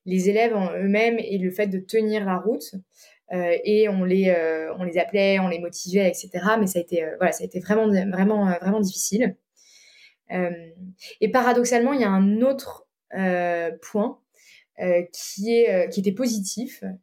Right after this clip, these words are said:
Et, euh, là, à nouveau, je parle en tant que, euh, par le biais de, euh, de l'entrepreneur, l'entrepreneur, euh, entrepreneuse. Euh, c'est que moi, en fait, j'avais pas décodé le fait que, du coup, ce fameux passage de,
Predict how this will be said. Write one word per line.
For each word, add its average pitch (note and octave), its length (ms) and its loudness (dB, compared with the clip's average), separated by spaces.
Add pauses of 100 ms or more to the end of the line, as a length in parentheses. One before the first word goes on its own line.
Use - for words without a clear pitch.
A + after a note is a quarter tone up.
(160)
Et, F3+ 200 0
euh, E3 140 0
là, G3+ 160 2
à G#3 60 0
nouveau, G3+ 320 2
je F#3+ 100 -8
parle F#3+ 260 -2
en F3+ 60 -6
tant F3 160 -14
que, E3 320 -10 (460)
euh, E3+ 240 -6 (240)
par F#3 200 -2
le F#3 120 2
biais G3+ 300 0
de, F#3+ 160 0
euh, E3 340 2 (360)
de F#3+ 120 2
l'entrepreneur, F#3+ 760 0
l'entrepreneur, F#3 1200 -4
euh, F#3 160 -10
entrepreneuse. F#3 840 -8 (920)
Euh, F3 260 0 (1000)
c'est - 180 -4
que G#3+ 60 0
moi, C4+ 140 4
en C4+ 60 0
fait, B3+ 180 2
j'avais F#3+ 240 2
pas A#3+ 300 2
décodé G#3+ 680 2
le G#3+ 60 2
fait G#3 300 -4
que, F#3 360 -2
du F3+ 120 -14
coup, A#3 120 -8
ce G3 160 -6
fameux G#3 280 2
passage G3 460 0
de, E3 560 -4